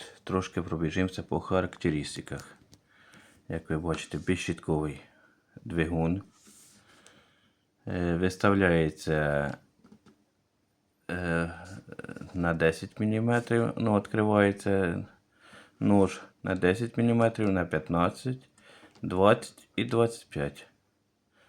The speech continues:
що дуже удобно. Наприклад, хто виноград обрізає, можна і мінімум поставити десять міліметрів, щоб більше і не відкривався. А хто щось потовще, то можна максимум виставити.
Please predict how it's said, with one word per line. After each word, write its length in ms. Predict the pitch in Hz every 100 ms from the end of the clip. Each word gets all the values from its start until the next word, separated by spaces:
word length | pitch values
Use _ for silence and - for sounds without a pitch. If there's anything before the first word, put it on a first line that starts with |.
| _
що 140 | - 92
дуже 300 | 92 113 113
удобно. 600 | 95 85 73 67 71 67 - _ - -
Наприклад, 500 | 82 82 87 92 90
хто 420 | - - 90 85 85
виноград 640 | 87 90 95 98 110 113 90
обрізає, 720 | 85 85 80 78 71 - - _ - - - _ _
можна 360 | - 87 95 95
і 60 | 82
мінімум 500 | 80 82 80 78 78
поставити 540 | 78 - 78 76 78
десять 340 | 80 80 -
міліметрів, 560 | 85 78 78 73 78 69 - _ _ _ _ _
щоб 200 | - 85
більше 340 | 82 85 82 82
і 60 |
не 120 | 80
відкривався. 680 | 78 - 78 76 73 - 78
А 40 | 80
хто 240 | - 127
щось 260 | - 98 -
потовще, 760 | - 95 107 101 - - 85 - _ _ _ _ _ _ _ _ _
то 140 | - 82
можна 320 | 87 95 85
максимум 640 | 76 73 - - 73 69
виставити. 640 | 69 67 - 67 - -